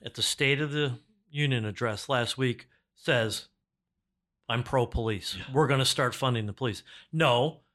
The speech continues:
Speaker 1: President Biden, you looked at the polling numbers, you looked at the data, and you realized that America is mad, America is worried,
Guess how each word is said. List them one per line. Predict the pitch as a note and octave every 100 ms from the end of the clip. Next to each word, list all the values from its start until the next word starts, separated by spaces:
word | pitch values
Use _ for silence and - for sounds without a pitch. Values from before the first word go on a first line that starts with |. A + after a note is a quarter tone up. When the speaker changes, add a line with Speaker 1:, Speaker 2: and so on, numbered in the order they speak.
| _ _ _
Speaker 1:
President | - B2+ A#2 A#2
Biden, | B2 A2 A2+ C3+
you | C#3+ B2+
looked | B2 E3 E3
at | -
the |
polling | B2 - G3 E3+ B2+
numbers, | A2+ G2 G2+ B2
you | C3
looked | A#2 D3 F#3
at | -
the |
data, | C#3 C#3+ C#3+ C3+ A2+ -
and | A#2+
you | C3+ E3+
realized | D3+ G3+ D#3+ A2 G#2+ A2
that | - A2+
America | A2 A#2+ C#3 E3 F3+ - E3 D#3 - _
is | C3+ G2
mad, | A2 A#2+ B2 B2 C3+ D3+ - _
America | - A#2 C3 C3 C3 -
is | G#2+ G#2+
worried, | A#2+ D#3 E3 E3+ E3+